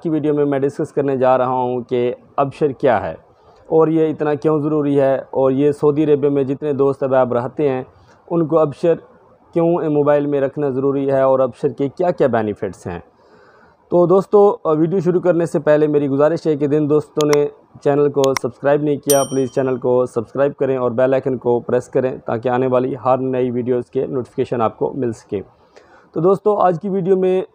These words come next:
जो डिस्कस करना है, मेन पर्पस है हमारा अबशर। अबशर क्या है? अबशर हर पर्सन की ज़रूरत है, जो भी सऊदी अरेबिया में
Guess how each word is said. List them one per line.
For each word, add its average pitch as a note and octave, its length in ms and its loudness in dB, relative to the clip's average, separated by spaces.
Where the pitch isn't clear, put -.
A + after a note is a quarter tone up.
जो D#3+ 360 2
डिस्कस D3 360 -4
करना D#3+ 280 0
है, D3 200 4
मेन D3 260 2
पर्पस C3+ 420 0
है D#3 60 2
हमारा C3 320 2
अबशर। A2+ 560 -2
अबशर C#3+ 220 -2
क्या C#3 300 2
है? G2 140 -4
अबशर F#3 300 0
हर F3+ 200 0
पर्सन F#3 440 -2
की F3 300 -2
ज़रूरत C#3+ 520 2
है, C3+ 320 2
जो D#3+ 220 2
भी E3 260 0
सऊदी D3 360 0
अरेबिया C#3 300 2
में C3+ 280 -4